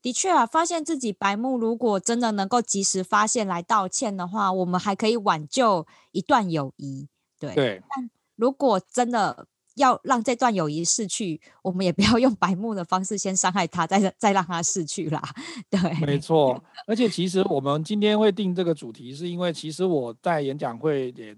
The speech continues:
Speaker 2: 超过二十年左右了。我发现有一件事情是，很多的前辈他就跟我谈过说，他很好奇说演讲会的人，如果他参加很久的时候，他们都会有一个觉得，一个，有一个想法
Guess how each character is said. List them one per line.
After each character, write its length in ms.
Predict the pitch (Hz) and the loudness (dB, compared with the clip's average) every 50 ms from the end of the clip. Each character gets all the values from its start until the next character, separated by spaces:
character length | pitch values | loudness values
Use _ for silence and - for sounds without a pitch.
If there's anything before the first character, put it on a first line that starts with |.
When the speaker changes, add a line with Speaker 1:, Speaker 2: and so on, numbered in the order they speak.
| _ _ | _ _
Speaker 2:
超 200 | - 135 139 139 | -4 -4 -2 -2
过 200 | 151 151 - - 170 | 0 -2 -2 -4 -6
二 240 | 160 175 185 185 170 | -4 0 0 0 0
十 200 | - - 135 139 | 0 -4 -8 -8
年 180 | 135 123 127 | -6 -8 -8
左 180 | 127 127 101 113 | -10 -10 -8 -6
右 180 | 139 147 127 | -6 -4 -4
了。 160 | 117 107 98 - _ _ _ _ _ _ _ | -6 -6 -8 -12 _ _ _ _ _ _ _
我 80 | - | 0
发 120 | - 220 226 | 2 2 2
现 140 | 214 277 214 | 4 2 2
有 100 | 156 135 | 0 0
一 40 | |
件 180 | 131 156 175 175 | -2 -2 -4 -6
事 180 | 160 - 190 175 | -6 -8 -10 -12
情 220 | 143 135 127 143 | -10 -12 -12 -12
是， 260 | 139 - 180 156 147 139 | -10 -10 -8 -8 -8 -8
很 100 | 131 139 | -8 -4
多 180 | 143 202 226 240 | 0 0 0 2
的 240 | 220 196 180 165 | 2 2 2 2
前 240 | 147 - 147 135 147 | 0 -2 -4 -6 -6
辈 240 | 156 208 190 165 151 | -4 -2 -2 0 0
他 460 | 139 127 160 165 165 160 160 165 170 165 | -2 -2 -2 0 0 0 0 -2 -2 -4
就 120 | - 185 170 | -6 -10 -8
跟 140 | 175 180 165 | -6 -4 -4
我 100 | 156 127 | -4 -4
谈 220 | - 127 113 120 | -6 -8 -8 -4
过 160 | 147 156 147 | -2 -2 -2
说， 340 | 139 - 151 147 143 143 147 - _ _ _ _ _ _ _ _ | -2 -2 -4 -4 -2 -4 -6 -8 _ _ _ _ _ _ _ _
他 120 | - 247 | 0 2
很 80 | 240 165 | 2 2
好 200 | - 214 190 165 | 2 2 2 2
奇 160 | 143 143 135 | 0 -4 -6
说 160 | 139 160 165 | -4 -4 -4
演 120 | 147 165 190 | -2 -2 -2
讲 220 | 185 151 123 123 | 0 -2 -2 -2
会 140 | 151 170 165 | -2 -2 0
的 120 | 156 147 | 0 -2
人， 240 | 135 127 120 113 117 123 | -2 -2 -4 -6 -8 -6
如 80 | 151 | -6
果 80 | 165 147 | -4 -2
他 100 | 147 160 | -2 -2
参 180 | 156 - 156 156 | -2 -4 -4 -2
加 160 | 156 160 160 | -2 -2 -2
很 200 | 143 131 117 131 | -2 -4 -8 -10
久 240 | - - 135 104 101 | -10 -10 -10 -10 -10
的 120 | 104 110 | -12 -14
时 120 | 113 - | -12 -10
候， 80 | 135 135 | -8 -6
他 120 | - 170 | -4 -4
们 80 | 190 185 | -4 -2
都 140 | 165 190 185 | -4 -4 -4
会 140 | 208 208 165 | -2 -2 -2
有 100 | 123 110 | -2 -6
一 80 | 113 | -8
个 180 | 143 - 147 135 | -8 -6 -6 -6
觉 280 | - - - 123 123 139 | -8 -10 -10 -10 -10 -8
得， 420 | 143 131 123 117 117 117 120 127 - _ - | -6 -6 -6 -4 -4 -6 -8 -10 -12 _ -10
一 100 | 226 202 | -8 -6
个， 100 | 185 - | -4 -2
有 80 | 156 | 0
一 60 | 170 | 0
个 160 | 196 214 196 165 | 2 2 2 2
想 240 | - 147 127 147 | 0 -2 -6 -4
法 240 | 143 - 120 85 - | -4 -4 -4 -4 -6